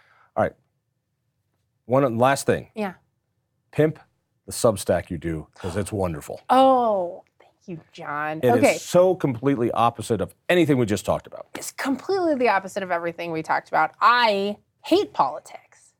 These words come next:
Speaker 2: which is why I came here to talk to you about politics. I, I actually
Speaker 1: And I know nothing about goats and cheese.
Speaker 2: hate it. I hate politics. My goal is to someday be a goat writer,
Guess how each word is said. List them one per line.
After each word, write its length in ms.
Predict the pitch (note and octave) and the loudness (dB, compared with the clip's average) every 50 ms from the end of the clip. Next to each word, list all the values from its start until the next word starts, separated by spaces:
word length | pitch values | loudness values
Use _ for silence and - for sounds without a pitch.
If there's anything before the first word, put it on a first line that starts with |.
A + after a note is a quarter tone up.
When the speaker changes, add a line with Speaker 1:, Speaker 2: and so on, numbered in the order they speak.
| _ _ _ | _ _ _
Speaker 2:
which 260 | - A3 A3 G#3+ - | -4 -4 -4 -2 -2
is 140 | A3 G3 F#3+ | -4 -4 0
why 300 | G3 G#3 G3+ G3+ G3 F#3+ | 2 2 4 4 2 2
I 60 | F#3+ | 0
came 240 | F#3 - - A3 G#3+ | -2 -2 -2 -2 -2
here 140 | G#3 G3+ F#3+ | -2 -2 -4
to 120 | F3 - F3+ | -6 -8 -8
talk 240 | - - G#3+ - - | -4 -2 -2 -2 -4
to 140 | - - A3+ | -6 -6 -4
you 240 | G#3+ G3+ F#3+ F#3 F3+ | -2 -2 -2 -2 -2
about 440 | F3+ F3+ F#3 F#3+ F3 E3+ F3 - - | -2 2 2 4 2 2 0 -2 -2
politics. 580 | - A#3+ C#4 D4 C4+ G3 E3+ - - - _ - | 2 4 4 4 4 2 -2 -6 -12 -16 _ -4
I, 200 | F3+ G3 G3 E3+ - - - - - - - | -2 -2 -2 -4 -6 -12 -20 -20 -20 -10 -2
I 100 | - A3+ B3+ | 0 0 0
actually 640 | - - - - - - D#4 D#4 D4 C#4 C4+ C4 C4+ _ - | 2 0 -2 -2 -2 -2 -2 0 0 0 -2 -4 -8 _ -2
Speaker 1:
And 100 | B2 C3 | 0 2
I 120 | C#3+ D3+ E3 | 2 4 4
know 180 | D#3 D3+ D3 | 4 4 2
nothing 400 | C#3 C#3 D3 D#3+ F3 - F#3+ F3 | 4 4 4 4 4 4 2 2
about 280 | D#3+ C#3+ C#3+ C3 B2 - | 4 4 2 2 2 2
goats 260 | - A#2+ A#2+ A#2 - | 2 2 2 2 -2
and 120 | G#2+ G#2 G2 | -4 -4 -4
cheese. 320 | - F#2+ E2 C#2 A1 - | -4 -6 -8 -8 -8 -8
Speaker 2:
hate 380 | - - - - C#4+ D4+ D4 A#3+ | -4 -2 0 2 4 4 4 4
it. 140 | G#3 - - | 2 0 0
I 120 | - F#3+ F#3+ | -2 -2 -2
hate 420 | F#3 - - B3+ D4+ D#4 - - | -2 0 2 2 2 2 0 -2
politics. 580 | - A3 F#3+ F#3 F3 E3+ - F3 E3+ - - _ _ _ _ _ _ _ | -2 0 0 0 0 0 -2 -2 -2 -4 -10 _ _ _ _ _ _ _
My 180 | - G3+ G#3 G3+ | -6 -4 -4 -4
goal 760 | G3+ F3 - - C#4+ D#4 D#4 B3 G3+ F#3 F3+ F3+ F#3+ F#3+ _ _ _ _ _ - | -4 -4 2 4 6 6 6 6 6 4 2 2 0 -2 _ _ _ _ _ -8
is 220 | - F#3 F#3 - | -8 -6 -6 -6
to 120 | - - G3 | -6 -6 -6
someday 420 | - - B3+ B3 B3+ B3 B3 A#3 | -2 -2 -2 0 0 0 0 0
be 180 | G#3+ G#3 G3+ F#3 | 0 0 -2 -2
a 60 | F3 | -2
goat 480 | F3+ E3 - - G#3 G3+ F#3+ - - - | -4 -4 -2 0 0 0 0 -2 -8 -8
writer, 560 | - E3+ D#3+ D#3+ - - - - - - C4+ | -6 -6 -6 -6 -8 -10 -10 -8 -6 -6 -8